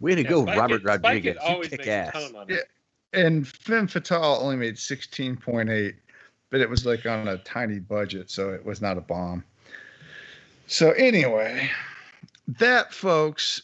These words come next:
Speaker 3: brings us to the end of our Ballistic colon Trivia Challenge. Thunderous Wizard, you are the victor,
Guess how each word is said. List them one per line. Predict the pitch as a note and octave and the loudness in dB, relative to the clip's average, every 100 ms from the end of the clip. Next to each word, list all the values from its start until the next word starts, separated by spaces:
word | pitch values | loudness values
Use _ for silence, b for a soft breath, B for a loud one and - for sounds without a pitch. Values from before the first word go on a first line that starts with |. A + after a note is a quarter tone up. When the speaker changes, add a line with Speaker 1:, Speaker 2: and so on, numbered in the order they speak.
| C#3+ | -2
Speaker 3:
brings | D#3+ C#3+ C#3+ | 2 2 0
us | C3 | -4
to | D#3 | -2
the | D#3 | -2
end | D#3 D3+ C3 C3+ C#3 | -2 -2 -2 -4 -6
of | B2 A2+ | -8 -6
our | A#2 A#2 A2+ - _ _ _ _ _ _ _ - | -4 -2 -2 -6 _ _ _ _ _ _ _ -10
Ballistic | B2 D3 D3 - - C3 A#2 A2+ _ _ | -2 2 2 -2 -8 -4 -4 -6 _ _
colon | - - A3+ G3+ D3 C#3 C3 - _ _ _ | 0 6 6 6 0 -4 -8 -14 _ _ _
Trivia | - - F3+ C3+ A#2+ | -10 -6 -4 -4 -4
Challenge. | F#2+ - D#3 B2+ A#2+ A#2 - - b b b b b _ _ | -2 -2 0 -2 -4 -6 -10 -14 b b b b b _ _
Thunderous | E3+ D#3+ C3+ C3 - | 0 0 2 0 -2
Wizard, | C3 C3 A#2 A#2+ G#2+ F#2 | -2 0 0 -2 -6 -6
you | A#2 B2+ - | -2 -2 0
are | A#2 C3 A#2 G#2 | 2 4 4 2
the | G#2+ G#2+ | -2 -8
victor, | F#2+ A2+ A2+ C#3+ D#3 | -2 -2 -2 -4 -4